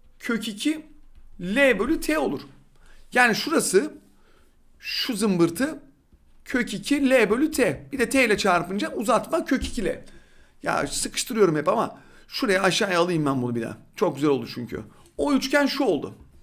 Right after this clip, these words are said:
Bak. O üçgen şu oldu. Şurada bir teta var. Şurası doksan. Burası kök iki L oldu. Şurası L oldu.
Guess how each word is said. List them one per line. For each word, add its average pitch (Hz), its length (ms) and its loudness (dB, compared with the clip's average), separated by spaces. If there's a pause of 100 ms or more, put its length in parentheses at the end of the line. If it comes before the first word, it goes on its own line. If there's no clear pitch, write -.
(540)
Bak. - 280 -6 (800)
O 202 140 4
üçgen 202 300 -2
şu - 160 -2
oldu. - 260 -4 (1000)
Şurada 277 500 0
bir 262 120 0
teta 175 360 2
var. 233 180 -6 (500)
Şurası 202 520 -4
doksan. 202 580 -4 (680)
Burası 254 360 0
kök - 240 -4
iki - 220 -4
L 214 80 2
oldu. 147 300 0
Şurası 190 540 -2
L 233 140 2
oldu. 170 500 -2